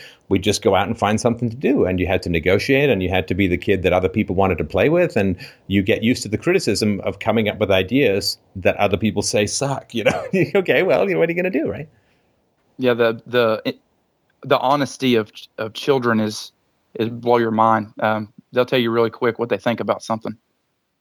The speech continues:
Speaker 1: Well, and particularly now, did you guys play a lot with, uh, girls, or was it mostly boys?
Speaker 2: It's mostly boys.
Speaker 1: And were there any girls around?
Speaker 2: Uh, every once in a while, I had a, a friend that would, her parents would bring her over, but for the majority of the time,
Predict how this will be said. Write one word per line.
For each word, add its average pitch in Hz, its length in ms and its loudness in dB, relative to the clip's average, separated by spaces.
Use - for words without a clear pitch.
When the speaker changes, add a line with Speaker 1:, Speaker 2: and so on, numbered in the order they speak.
Speaker 1:
Well, 175 200 2
and 165 160 4
particularly 170 540 2
now, 139 160 2
did - 160 -8
you 196 60 -4
guys 160 220 2
play 156 200 0
a 143 60 4
lot 135 200 4
with, 127 240 2
uh, 120 60 6
girls, 165 380 0
or 147 40 2
was 120 160 0
it - 80 -4
mostly 113 260 0
boys? - 360 -2
Speaker 2:
It's 120 120 0
mostly 113 240 2
boys. 107 340 -2
Speaker 1:
And 127 140 4
were 139 100 2
there 120 140 2
any 123 160 -2
girls 143 240 0
around? 151 280 -4
Speaker 2:
Uh, 131 200 2
every 147 160 0
once 131 220 -2
in 135 60 -4
a - 20 0
while, 131 400 2
I 117 120 0
had 117 140 -2
a, 113 80 -8
a 117 160 0
friend 117 420 -2
that 110 160 -6
would, 113 160 -8
her 113 120 -6
parents 110 280 0
would 113 180 -8
bring 117 160 -2
her 110 100 2
over, 110 200 0
but 110 260 -2
for 123 100 -2
the 117 60 2
majority 117 400 2
of 107 80 0
the 123 60 -8
time, 107 400 0